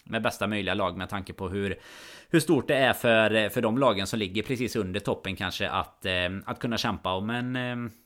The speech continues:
ja, men om en, eh, cupseger helt enkelt. Och jag, eh, vill ju gärna att vi ska åka till London igen i februari också för den delen. Så egoistiskt sett så vill jag också ha en bra elva. Men jag vet inte, vad känner du att det är någon som du, eh, skulle rotera ut? Alltså jag,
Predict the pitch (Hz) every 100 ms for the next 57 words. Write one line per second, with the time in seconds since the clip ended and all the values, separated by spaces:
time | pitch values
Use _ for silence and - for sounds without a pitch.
0 | - 151 160 156 151 151 151 147 147 143
1 | 143 - 95 95 131 123 110 82 90 85
2 | 95 110 104 90 87 92 95 98 131 98
3 | 95 110 113 117 123 104 101 107 - 98
4 | 104 113 90 85 104 143 135 117 120 104
5 | 101 87 - 110 117 98 127 120 90 127
6 | 123 139 - - 151 - - - 113 143
7 | 139 - 151 175 180 156 131 120 92 98
8 | 107 110 117 127 165 127 120 131 123 120
9 | 131 156 151 101 - 117 113 113 110 110
10 | 110 107 - 107 104 101 107 107 87 -
11 | 110 156